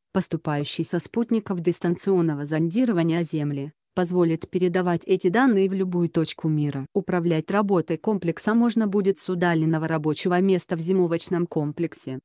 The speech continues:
а также из России через спутниковые каналы связи. Технические и программные средства Е три с Д З З разработаны в нии Т П. Её штатная эксплуатация началась в две тысячи шестнадцатом году.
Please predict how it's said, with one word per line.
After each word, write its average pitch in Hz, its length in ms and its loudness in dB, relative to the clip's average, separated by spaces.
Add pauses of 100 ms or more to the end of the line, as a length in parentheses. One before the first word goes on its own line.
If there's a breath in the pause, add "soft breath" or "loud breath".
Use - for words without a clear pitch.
(140)
а 190 100 0
также 160 420 0
из 156 120 -6
России 254 440 0
через 175 300 -4
спутниковые 170 680 -2
каналы 214 480 0
связи. 139 540 -4 (680)
Технические 190 720 0
и - 140 -8
программные 165 680 0
средства 175 460 -2
Е 160 180 0
три 180 200 -2
с 170 60 -2
Д 185 140 0
З 180 180 0
З 165 180 0
разработаны 165 640 0
в 165 60 0
нии 208 260 2
Т 170 180 -2
П. 147 320 -2 (200)
Её 208 320 4
штатная 156 480 -2
эксплуатация 190 880 -2
началась 156 640 -4
в 180 80 -4
две 180 180 4
тысячи 190 460 -2
шестнадцатом 165 760 -4
году. 156 340 -4